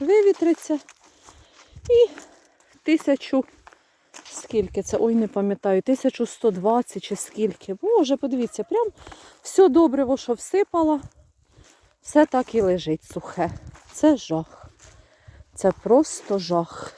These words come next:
Це, що це треба? Брати борону та починати боронувати? Оце то да. Пішли подивимося ще на цей, на пшеницю. Дуже мені щось вона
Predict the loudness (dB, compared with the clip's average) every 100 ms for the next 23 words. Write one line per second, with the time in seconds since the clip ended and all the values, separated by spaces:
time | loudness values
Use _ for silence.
0 | -20 -20 -20 -16 -4 -2 -2 0 0 2
1 | 2 2 2 -4 0 0 0 -4 -8 -14
2 | -20 -20 _ -8 -4 -4 -2 0 2 0
3 | 2 2 4 2 2 0 2 2 2 2
4 | 0 0 -2 -4 -14 -14 -14 -14 -12 -10
5 | -10 -12 -18 _ _ -20 -20 _ -8 -2
6 | -2 0 0 0 -2 -2 -16 -20 -14 -6
7 | 2 2 4 2 2 2 -2 -4 -8 -6
8 | -6 -6 _ _ -20 -20 _ _ _ _
9 | _ -6 -6 -4 -2 -2 -4 -16 -20 -20
10 | _ _ _ -6 -4 -2 -4 -4 -4 0
11 | 2 0 -6 -20 _ _ _ _ -20 _
12 | _ _ _ _ _ _ _ _ _ _
13 | _ -8 -8 -6 -4 0 0 0 -2 -4
14 | -4 -2 -2